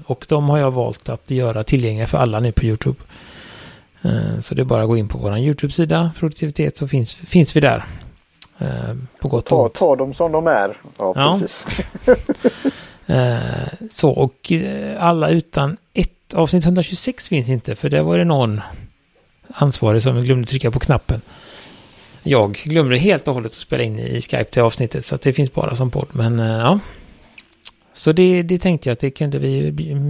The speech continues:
Speaker 1: bjussa på här, att, att ha det. Ehm, så, så det var väl, eh, det var väl det vi hade för idag, helt enkelt. Och så hoppas vi att vi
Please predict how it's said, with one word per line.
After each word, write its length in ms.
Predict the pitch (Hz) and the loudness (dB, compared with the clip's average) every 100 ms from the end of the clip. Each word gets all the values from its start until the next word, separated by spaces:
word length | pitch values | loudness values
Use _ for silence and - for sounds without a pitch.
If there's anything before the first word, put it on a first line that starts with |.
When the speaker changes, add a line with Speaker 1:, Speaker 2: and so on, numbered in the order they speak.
| 139 | 0
Speaker 1:
bjussa 360 | 147 151 - - | 2 2 0 -6
på 180 | 151 - - - | -4 -4 -6 -4
här, 360 | 117 113 - - | -2 -2 -6 -8
att, 300 | 143 131 - | -4 -2 0
att 120 | 139 | 0
ha 180 | 127 120 | 4 4
det. 140 | 120 117 - _ - - - - - - - - - | 4 2 -6 _ -20 -18 -16 -16 -14 -14 -16 -20 -6
Ehm, 960 | - 117 104 101 98 98 98 101 101 113 - - | 2 4 4 2 2 0 0 0 -2 -6 -10 -18
så, 200 | - - - _ _ _ _ _ _ | -12 -8 -8 _ _ _ _ _ _
så 200 | - 151 | -8 0
det 120 | 147 | 2
var 180 | 131 156 | 4 4
väl, 360 | 165 170 170 165 | 4 2 2 -2
eh, 60 | - 175 180 - | -4 -6 -8 -10
det 360 | 180 160 - | -10 -10 -10
var 120 | - 175 | -2 0
väl 140 | 185 | 2
det 120 | 208 | 2
vi 60 | 135 | 0
hade 360 | 139 151 107 135 | 0 -2 -4 -4
för 160 | 202 | -2
idag, 220 | 240 147 | 2 2
helt 200 | 110 127 | 2 0
enkelt. 360 | 123 101 - - | -2 -6 -8 -6
Och 80 | 131 | -6
så 220 | - 139 | 0 0
hoppas 460 | 135 147 151 123 147 | 2 0 0 -2 0
vi 60 | |
att 180 | 127 - | -2 0
vi 300 | 135 127 123 | 0 2 -2